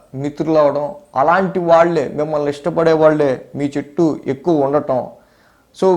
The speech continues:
మీ మంచి కోరే వాళ్ళే మీ చుట్టూ ఉండటం అనేది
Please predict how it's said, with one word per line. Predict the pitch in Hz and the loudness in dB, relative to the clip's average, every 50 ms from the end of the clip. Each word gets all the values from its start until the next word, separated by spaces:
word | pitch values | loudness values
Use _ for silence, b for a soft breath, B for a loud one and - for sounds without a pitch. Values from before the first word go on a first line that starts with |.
| 165 160 175 | 0 0 0
మీ | 190 196 180 170 | 2 2 2 2
మంచి | 175 185 180 - 214 170 196 | 0 0 -2 -4 -2 4 6
కోరే | 208 208 202 196 185 185 | 6 8 8 6 6 4
వాళ్ళే | 175 175 175 170 170 156 147 147 - - - - | 4 4 2 2 0 0 0 -2 -6 -12 -14 -12
మీ | 143 151 143 147 | -12 -10 -8 -10
చుట్టూ | 139 135 - 170 160 151 | -10 -4 -2 0 0 0
ఉండటం | 151 151 139 143 139 131 | 0 0 0 0 0 2
అనేది | 127 135 135 135 135 143 131 | 0 0 -2 0 0 0 0